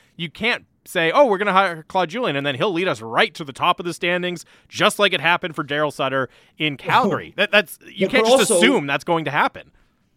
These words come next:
Speaker 2: But also, there's no comparison in competence between Travis Green and Jeff Ward. Like,
Speaker 1: Yeah.
Speaker 2: Jeff Ward,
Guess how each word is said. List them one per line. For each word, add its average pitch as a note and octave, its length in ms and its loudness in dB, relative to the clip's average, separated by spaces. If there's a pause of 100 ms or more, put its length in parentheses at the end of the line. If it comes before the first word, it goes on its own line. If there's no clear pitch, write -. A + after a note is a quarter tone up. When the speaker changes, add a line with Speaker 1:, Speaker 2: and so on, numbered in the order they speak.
(320)
Speaker 2:
But F#3 120 0
also, G3+ 240 2
there's D#3+ 220 -2
no F3 160 0
comparison E3+ 580 0
in C#3+ 100 -8
competence C3 640 -8
between D3 400 -8
Travis C3+ 320 0
Green C3+ 240 -6
and B2 120 -4
Jeff A#2+ 180 -4
Ward. G#2 200 -8
Like, - 200 -20
Speaker 1:
Yeah. D3+ 140 2
Speaker 2:
Jeff E3 320 -2
Ward, C#3 520 -2